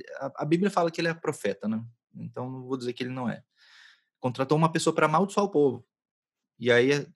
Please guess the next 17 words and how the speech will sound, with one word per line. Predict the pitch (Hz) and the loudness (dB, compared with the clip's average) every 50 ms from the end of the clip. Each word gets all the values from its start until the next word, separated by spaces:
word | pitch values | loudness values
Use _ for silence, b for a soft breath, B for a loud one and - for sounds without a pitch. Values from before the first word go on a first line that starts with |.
| _ _ _ _ _ | _ _ _ _ _
assim, | _ - - 107 - 110 | _ -8 -6 -6 -4 -4
ele | 113 117 117 | -6 -8 -6
falou, | 117 - 131 123 131 135 135 131 131 - - | 0 0 2 2 2 0 0 -2 -6 -6 0
"Tá | - 143 | 0 2
bom, | 135 127 127 | 2 2 0
eu | 127 127 | 0 0
vou." | 117 123 139 151 160 165 170 165 165 - _ | 0 2 2 4 4 2 0 -2 -6 -14 _
E | - 127 | -6 -2
aí | 123 127 | -2 -2
tem | - 143 | 0 -2
aquela | 135 - - 135 | -2 2 0 0
história | 127 - - 135 131 127 | 2 4 6 6 6 6
da | 120 120 117 | 4 2 0
mula | 117 127 147 165 160 143 139 | 0 0 2 4 4 4 2
que | - - | -2 -6
falou | - 113 107 117 139 147 143 | -4 -2 0 2 2 2 0
com, | 143 - 123 117 110 110 107 104 101 98 | 0 -4 -6 -4 -4 -4 -6 -8 -10 -14